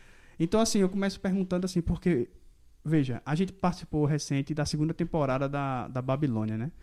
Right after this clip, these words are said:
E tem algum, uma, algumas pessoas perguntando, "Poxa, será que vai ser a mesma coisa, ou mesma ideia do que foi a Babilônia?" A gente teve ali na primeira temporada, né, aí da Babilônia,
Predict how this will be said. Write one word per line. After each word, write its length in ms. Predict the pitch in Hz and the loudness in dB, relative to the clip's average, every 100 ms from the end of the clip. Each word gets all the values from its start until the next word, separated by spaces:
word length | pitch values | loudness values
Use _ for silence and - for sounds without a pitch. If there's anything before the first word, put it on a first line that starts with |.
| - - - | -18 -18 -6
E 60 | 147 | -2
tem 120 | 170 | 2
algum, 180 | 202 226 | 2 2
uma, 540 | 226 190 190 226 240 220 | 0 -2 -2 0 0 -2
algumas 260 | 202 214 226 | -2 -2 2
pessoas 280 | 240 214 202 | 2 2 0
perguntando, 360 | 214 202 180 | 0 0 0
"Poxa, 200 | 180 233 | 2 0
será 180 | - 226 | 0 -4
que 60 | 254 | -2
vai 100 | 254 | -4
ser 120 | - | -2
a 60 | 190 | -2
mesma 380 | 170 220 214 165 | 0 0 0 -2
coisa, 440 | - 147 175 170 | -2 0 2 2
ou 60 | 151 | 0
mesma 460 | 143 165 208 214 | -2 -2 -2 0
ideia 480 | 165 127 127 175 180 | 0 0 -2 0 0
do 120 | 165 | -4
que 140 | - 165 | -8 -10
foi 220 | - 160 | -4 -4
a 60 | |
Babilônia?" 600 | 151 151 151 131 131 165 170 | -2 -2 -2 -2 0 0 0
A 40 | |
gente 80 | 170 | 0
teve 180 | 170 165 | -2 0
ali 100 | 156 | 0
na 120 | 151 | -2
primeira 280 | - 156 151 | -2 -2 -2
temporada, 560 | 139 147 139 143 180 | -4 -2 0 0 -2
né, 120 | 151 | -2
aí 120 | 151 147 | -2 -4
da 260 | 127 139 | -4 -2
Babilônia, 600 | 143 147 151 135 127 123 | 0 2 2 2 0 -2